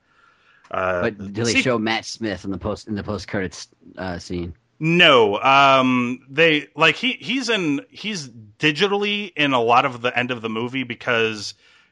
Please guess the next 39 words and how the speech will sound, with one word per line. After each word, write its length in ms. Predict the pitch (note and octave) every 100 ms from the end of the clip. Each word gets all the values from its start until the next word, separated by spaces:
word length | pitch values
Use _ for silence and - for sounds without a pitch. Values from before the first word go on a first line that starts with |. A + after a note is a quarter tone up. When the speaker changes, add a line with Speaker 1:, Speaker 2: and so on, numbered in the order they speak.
| _
Speaker 1:
they 140 | B2+ A#2+
show 380 | - C3 B2
Skynet 640 | A2+ - A2+ A#2+ A#2 A#2+ -
kind 280 | C3 A#2+
of 160 | A2+ A2
like, 340 | A2+ A2 G#2+
uh, 240 | A2 G2+ G2
there's, 160 | B2 B2+
like, 120 | B2
a 60 | A2
visual 380 | A#2+ A#2+ B2
representation 800 | A2+ A2+ A#2+ G#2+ G2+ A2+ G#2+ A#2
of 80 | G#2+
Skynet 360 | - A2+ A2 G#2+
as 120 | G2+
a 40 | G2
hologram, 500 | G2+ G#2+ G#2 G#2+ G2+
as, 100 | G2
like, 100 | F#2+
a 60 | F#2
child 480 | - G#2 G#2+ G#2+ G#2
that 140 | G2+
keeps 380 | - G2+ - - _ - _ -
talking 340 | A2+ G#2+ A2+
to 80 | G#2
them, 180 | A2 A2
and 80 | G#2+
then 100 | G#2
it 80 | -
keeps 240 | A2+ G2
getting 320 | G2 G#2+ G#2
older 500 | A2 G#2+ A2+ G#2+ G#2+
as 140 | G#2 G2+
it 100 | G#2 _ _ _ -
becomes 420 | A#2 A#2 G#2+ G#2
Speaker 2:
Mm-hmm. 140 | G2+ F#2+
Speaker 1:
closer 200 | F2+ A2+
to 80 | G#2
sentience. 640 | A2 G#2+ G#2 A#2 A2+